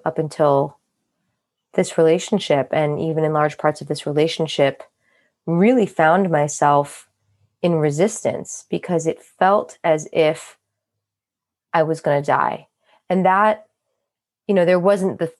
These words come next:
the conscious thought that, "Okay, I'm gonna die right now if I surrender to seeing myself and my own destructive tendencies and the, the conditioning that I was given." But there was this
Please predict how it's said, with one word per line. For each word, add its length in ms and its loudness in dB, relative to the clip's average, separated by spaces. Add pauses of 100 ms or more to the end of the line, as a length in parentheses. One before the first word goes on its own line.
the 100 0
conscious 480 -6
thought 340 0
that, 140 0
"Okay, 280 -2
I'm 180 0
gonna 180 0
die 300 2
right 240 0
now 400 0
if 220 -4
I 220 -2
surrender 760 0
to 680 -2 (600)
seeing 680 2
myself 840 -2
and 520 -4 (480)
my 180 2
own 240 2
destructive 640 -2
tendencies 800 -4
and 160 0
the, 240 0
the 80 0
conditioning 760 -2
that 180 0
I 140 2
was 420 0
given." 540 -2 (920)
But 220 -2
there 300 2
was 500 0
this 600 -2